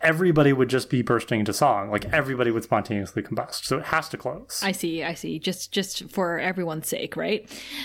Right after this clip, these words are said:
Speaker 2: So yeah, so it, it's true. She tries to escape and all the, the dummies come and they all have this big dance and there's lots of flip-de-doos. I'll just say it here and I'll probably get flack on this because I got flack on critiquing Buffy's figure skating <laughs> skills. But God damn it,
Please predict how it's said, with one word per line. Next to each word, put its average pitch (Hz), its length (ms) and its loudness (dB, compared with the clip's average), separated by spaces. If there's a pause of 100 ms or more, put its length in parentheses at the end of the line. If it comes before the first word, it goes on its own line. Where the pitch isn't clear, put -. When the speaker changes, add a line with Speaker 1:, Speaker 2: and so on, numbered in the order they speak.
Speaker 2:
So 254 140 0
yeah, 269 240 2
so 233 160 -6
it, 226 180 0
it's 226 160 0
true. 269 180 2
She 214 140 0
tries 240 300 0
to 262 60 4
escape 220 500 2
and 196 180 0
all 190 180 0
the, 190 240 0 (140)
the 196 80 2
dummies 214 480 4
come 233 320 0
and 202 160 2
they 190 80 2
all 190 160 2
have 196 200 0
this 196 160 0
big 202 360 2
dance 208 400 2
and 208 80 2
there's 185 140 0
lots 196 200 2
of 190 120 -2
flip-de-doos. 240 720 0 (480)
I'll 247 180 2
just 247 180 -6
say 220 200 2
it 202 40 2
here 220 400 4
and 196 240 2
I'll 196 120 4
probably 208 220 4
get 190 120 0
flack 208 240 0
on 226 80 2
this 233 180 2
because 190 260 -2
I 185 80 0
got 180 220 -2
flack 247 300 2
on 190 320 -4 (240)
critiquing 269 540 2
Buffy's 233 440 4
figure 320 280 2
skating 285 500 2
<laughs> - 0 -
skills. 277 500 2 (400)
But 220 440 0
God 370 280 4
damn 277 280 0
it, 269 240 -2